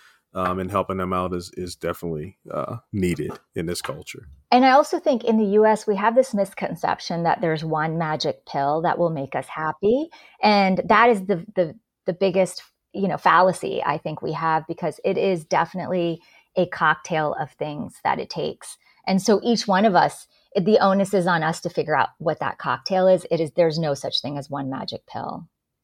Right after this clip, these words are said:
Speaker 1: Right. So having experienced the corporate world and its dynamics firsthand, and I'm gonna take you back,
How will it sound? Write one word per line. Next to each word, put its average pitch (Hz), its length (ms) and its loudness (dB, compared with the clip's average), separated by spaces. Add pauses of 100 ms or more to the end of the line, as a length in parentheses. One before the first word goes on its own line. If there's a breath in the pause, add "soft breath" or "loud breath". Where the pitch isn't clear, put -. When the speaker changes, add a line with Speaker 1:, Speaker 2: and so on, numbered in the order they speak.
Speaker 1:
Right. 76 340 -8 (1160)
So - 460 0
having 175 320 6
experienced 113 560 4
the 107 80 6
corporate 123 380 6
world 104 480 10
and 101 220 2
its 110 200 -2
dynamics 101 680 2
firsthand, 95 640 0
and 80 140 -4
I'm 95 60 0
gonna 101 100 0
take 104 240 2
you 98 80 -2
back, 90 480 0